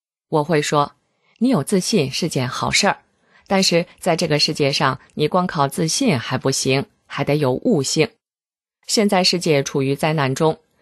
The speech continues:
一旦大灾难到来，不管你怎么自信，不管你有多大的权力，不管你有多大的财富，如果没有上天对你的眷顾，你就躲不过去。今天我告诉你的就是当大灾难到来的时候，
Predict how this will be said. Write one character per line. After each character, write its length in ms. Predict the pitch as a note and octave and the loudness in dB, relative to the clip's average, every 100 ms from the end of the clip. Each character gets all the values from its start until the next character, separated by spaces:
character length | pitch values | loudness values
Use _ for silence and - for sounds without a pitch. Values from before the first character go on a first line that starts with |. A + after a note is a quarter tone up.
| _ - | _ -2
一 140 | G3+ | 0
旦 180 | G3 D#3 | 2 0
大 180 | D3 C#3 | -2 -2
灾 180 | D#3+ | 0
难 180 | D#3+ C3+ | 2 0
到 180 | C#3+ C3+ | 0 0
来， 300 | B2+ B2+ C#3+ _ _ | 2 0 -2 _ _
不 120 | E4+ | -2
管 260 | A3+ B2+ C3 | 0 0 2
你 140 | C3 | 0
怎 160 | C3+ C3+ | 0 -2
么 100 | B2 | -2
自 180 | - C#3 | 0 0
信， 280 | - E3+ - _ - | 0 -2 -2 _ -2
不 120 | E3 | 0
管 200 | D3+ C3+ | 2 0
你 80 | C#3 | 0
有 160 | C3 | 0
多 200 | B2+ C#3+ | 0 0
大 160 | C#3+ C3+ | 0 0
的 100 | C3 | -2
权 340 | C3 D3 B2 | -2 -2 0
力， 180 | F#3+ - _ _ - | 0 0 _ _ -4
不 120 | F3+ | 0
管 200 | C#3+ C3+ | 2 2
你 60 | |
有 140 | C3+ B2 | 0 0
多 160 | D3+ | 0
大 160 | D3+ C3 | -2 -4
的 100 | A#2+ | -4
财 320 | - - B2 | -6 -4 -2
富， 300 | D#3 B3+ G#3+ - _ - | 0 0 0 -2 _ -4
如 200 | B3+ C#4+ | 0 0
果 220 | G#3 B2 | 2 0
没 180 | B2 C3+ | 0 0
有 200 | C3 C3 | 0 0
上 240 | - - | 0 -2
天 340 | C3+ G#3 G#3+ A3 | -2 0 0 2
对 160 | C#3+ | 2
你 160 | B2+ B2+ | 2 0
的 140 | B2 | -2
眷 240 | - D3 B2+ | 0 -2 0
顾， 280 | D#3+ C3+ _ - | 0 -2 _ -4
你 220 | C#3 A#2+ | -4 0
就 200 | D3+ B2+ | 0 0
躲 220 | C#3+ A#2+ | 2 0
不 120 | - | 0
过 200 | C3 D3 | 0 0
去。 300 | C#3+ - - _ _ _ _ _ _ _ | 0 0 0 _ _ _ _ _ _ _
今 160 | - A#3 | -2 0
天 160 | A3+ G3 | 2 2
我 100 | D#3 | 2
告 160 | F3+ | 0
诉 160 | E3+ D3 | 0 0
你 160 | C3+ | 0
的 240 | B2 C3+ C#3 | 0 0 2
就 180 | C#3+ C3+ | 0 0
是 240 | - C3 | 0 0
当 240 | C3 D#3+ E3 | 0 -2 0
大 200 | D3+ B2+ | -2 -2
灾 200 | F#3+ F#3 | 0 0
难 220 | E3+ C3 | 0 0
到 180 | D#3 B2+ | -2 -2
来 180 | A#2 | -2
的 100 | D#3+ | -2
时 160 | A3 - | -2 -2
候， 280 | B2 C#3+ | 0 0